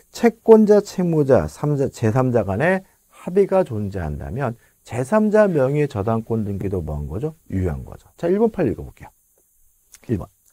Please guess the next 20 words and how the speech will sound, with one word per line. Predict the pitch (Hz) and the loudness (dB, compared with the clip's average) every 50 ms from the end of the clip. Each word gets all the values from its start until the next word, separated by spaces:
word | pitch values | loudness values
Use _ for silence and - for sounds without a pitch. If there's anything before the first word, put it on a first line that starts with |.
| _ _ _ _ _ _ _ _ _ _ _ _ _ _ | _ _ _ _ _ _ _ _ _ _ _ _ _ _
채권자가 | - - - 240 233 240 _ _ - 233 226 226 220 214 208 190 190 180 175 185 165 | -4 2 4 4 4 4 _ _ 8 10 10 10 10 8 8 10 10 10 12 12 10
아닌 | 127 135 165 147 120 - - - _ _ _ | 10 10 10 8 6 4 0 -10 _ _ _
제삼자 | - - 113 113 131 143 135 170 165 160 160 160 143 147 147 143 | -4 2 6 6 6 6 6 4 4 4 2 2 4 4 6 6
명의의 | 135 120 120 117 113 107 107 117 143 170 190 202 202 202 - - _ _ | 6 4 4 4 4 4 2 2 2 2 2 2 0 -2 -6 -16 _ _
저당권 | - 90 87 87 98 101 98 - - 156 156 156 | -8 -6 -4 -2 -2 -2 -4 -4 -2 -2 -2 0
설정 | 151 170 170 151 - 147 127 - | -2 -4 -4 -4 -4 -4 -6 -6
등기. | - - - 90 - _ _ _ _ _ _ _ _ _ _ _ _ _ _ _ _ - | -8 -10 -12 -14 -16 _ _ _ _ _ _ _ _ _ _ _ _ _ _ _ _ -8
채권 | - - 240 240 240 _ _ - 240 240 240 233 220 | -2 0 0 0 0 _ _ 8 8 8 8 8 6
담보를 | - 127 117 135 151 165 165 185 180 175 151 | 4 4 2 2 0 2 4 4 6 6 6
위하여 | 131 123 127 131 139 147 143 123 | 6 6 4 6 6 6 6 6
저당권을 | 110 - 107 110 113 123 123 120 120 - 160 165 | 4 2 -2 -2 0 0 -2 -2 -2 -2 -2 -2
설정한 | 160 - 185 185 175 - 180 170 160 147 147 147 139 127 | -2 -2 -2 -2 -2 -2 -4 -2 -2 -2 -2 -2 -2 0
경우 | 117 101 202 - 78 69 113 151 - _ _ _ _ _ _ _ | 0 2 2 2 0 -2 -4 -8 -10 _ _ _ _ _ _ _
제삼자 | - - 120 120 131 151 151 165 170 165 165 160 143 143 139 135 | -8 0 4 6 6 6 6 4 2 0 0 0 0 2 2 2
명의로 | 135 127 117 113 113 110 123 151 175 185 - | 2 2 2 2 2 2 4 4 4 4 4
저당권 | - - 117 117 123 135 135 139 131 123 - 165 160 147 | 2 0 0 2 2 2 2 0 0 -2 -2 -2 -2 -2
등기를 | - - 147 165 175 170 160 180 170 175 | -2 -2 0 0 -2 0 0 0 0 0
한 | 156 143 147 143 | 0 -2 -2 0
데 | 143 139 135 | 0 0 0
대하여 | 120 101 95 98 101 98 80 73 101 143 165 | 0 0 0 0 0 0 0 -2 -4 -6 -6